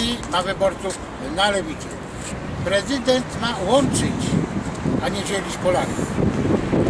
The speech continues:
Nie obiecuje gruszek na wierzbie, jak inni kandydaci, ale chce tylko zmiany ordynacji wyborczej, a co za tym idzie, ustroju politycznego państwa. Walczy o jednomandatowe okręgi wyborcze,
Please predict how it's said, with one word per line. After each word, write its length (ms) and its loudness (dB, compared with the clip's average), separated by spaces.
Nie 100 8
obiecuje 500 4
gruszek 460 2
na 120 4
wierzbie, 680 0
jak 180 2
inni 180 4
kandydaci, 680 4
ale 280 6
chce 240 4
tylko 420 2
zmiany 520 2
ordynacji 640 2
wyborczej, 640 2
a 60 4
co 140 0
za 140 4
tym 220 0
idzie, 180 2
ustroju 680 4
politycznego 680 -2
państwa. 460 0
Walczy 540 2
o 60 2
jednomandatowe 1040 2
okręgi 420 -2
wyborcze, 460 0